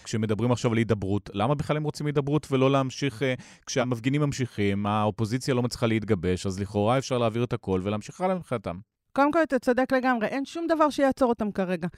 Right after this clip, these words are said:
Speaker 2: הם בראש שלהם רוצים לשנות את סדרי העולם, והם יכולים לדבר, אה, ולהגיד הידברות, אבל כשאתה שומע את הנאומים, אתה שומע באותו משפט הידברות,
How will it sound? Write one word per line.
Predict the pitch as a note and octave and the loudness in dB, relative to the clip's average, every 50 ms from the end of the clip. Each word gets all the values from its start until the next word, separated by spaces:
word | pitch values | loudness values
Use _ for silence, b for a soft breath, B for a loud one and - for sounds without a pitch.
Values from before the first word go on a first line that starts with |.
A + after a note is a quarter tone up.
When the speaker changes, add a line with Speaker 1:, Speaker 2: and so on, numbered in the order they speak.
| b b b b b | b b b b b
Speaker 2:
הם | C#4 D#4+ D#4+ D#4+ D4+ C#4 | 4 6 6 6 4 4
בראש | A#3+ A#3 A3+ C4 C#4 - - | 2 4 4 4 4 4 2
שלהם | - B3 A#3 G#3+ G#3+ A#3+ C4 C4+ | 2 2 2 2 2 2 0 0
רוצים | G3+ G#3 G#3 - B3+ B3 | 0 -2 -2 0 0 0
לשנות | B3+ A#3+ - A3+ A3+ A3+ - | 0 0 0 0 0 0 -2
את | A#3 - | -4 -6
סדרי | - G#3 F3 F#3 G#3+ | -6 -4 -2 2 2
העולם, | A3 G#3+ G3+ G3 G3+ A3+ B3+ B3+ A#3+ | 4 6 6 4 4 4 2 2 2
והם | G3 G#3+ G#3 G#3 G3+ | 2 2 2 2 2
יכולים | F#3+ F#3 - - G#3 A3 A#3+ B3+ | 0 -2 0 0 0 2 2 2
לדבר, | B3+ G#3 G3+ G3 F#3 A3+ A#3 A#3+ B3 A3 G3+ - | 2 2 2 0 2 2 2 2 2 0 -2 -4
אה, | F3+ G3 G3 F#3 | -2 -2 -2 0
ולהגיד | F3+ G3 F#3+ F#3+ F#3+ G3 A#3 A3+ | 2 2 2 2 2 0 -2 -2
הידברות, | A#3 A#3+ G3+ G#3+ G3 A3 C#4 D#4 - C4 | -2 -2 -2 -2 0 2 2 2 4 2
אבל | A#3+ A3 A3 | 2 2 0
כשאתה | - - A3 G#3 - | 0 0 -2 -2 -2
שומע | G#3+ - - A3+ A#3+ C4 C4+ C4+ | -2 0 0 2 2 2 2 2
את | - C4 | 0 0
הנאומים, | A#3+ A#3 A#3+ A#3+ B3+ C#4+ C#4+ C4+ | 0 0 0 0 2 2 2 0
אתה | A#3+ - A3+ | 0 -2 -2
שומע | - - A#3 A#3 B3+ B3+ B3+ | -2 -2 -2 0 2 2 2
באותו | G#3 A3+ A3+ - C4+ C4+ | 2 2 2 4 4 4
משפט | C4+ C4 - - C4+ C4 - | 4 2 0 0 -2 -2 -2
הידברות, | C4+ B3 G#3+ A#3+ G#3+ A3+ B3+ D#4+ E4 E4+ - | -2 0 0 -2 0 2 4 4 4 4 2